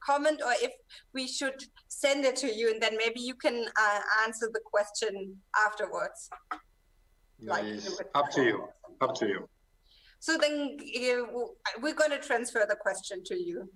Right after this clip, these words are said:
Speaker 2: Okay, very good. Just, you know, uh, two or three sentences, um, to really, I think,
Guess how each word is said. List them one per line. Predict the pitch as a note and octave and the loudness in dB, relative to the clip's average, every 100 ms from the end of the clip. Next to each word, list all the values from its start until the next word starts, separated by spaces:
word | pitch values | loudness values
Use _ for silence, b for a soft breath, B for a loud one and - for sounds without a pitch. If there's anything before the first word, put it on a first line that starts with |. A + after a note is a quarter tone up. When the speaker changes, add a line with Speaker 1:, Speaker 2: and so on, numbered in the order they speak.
| _ _ _ _ _ _ _ - | _ _ _ _ _ _ _ 0
Speaker 2:
Okay, | E3 - B2 C3+ | 0 2 0 2
very | C3+ A#2+ | 2 2
good. | B2 E3 - B B B B B - | 2 -2 -2 B B B B B 0
Just, | E3+ E3+ | 2 4
you | D3+ | 4
know, | C#3 | 4
uh, | A2 A#2+ A#2 | 4 4 4
two | A#2 D3+ | 4 2
or | D3 | 2
three | C3 B2+ | 2 0
sentences, | B2+ A2 G2+ - G2+ F#2 - | 0 -2 -6 -8 -8 -8 -6
um, | G2+ G2+ G2+ G2+ F#2+ | -2 -2 -4 -10 -8
to | - A#2 A#2 | 0 2 4
really, | C3 C3+ | 4 6
I | C3 | 4
think, | - C3+ C3+ | 4 2 0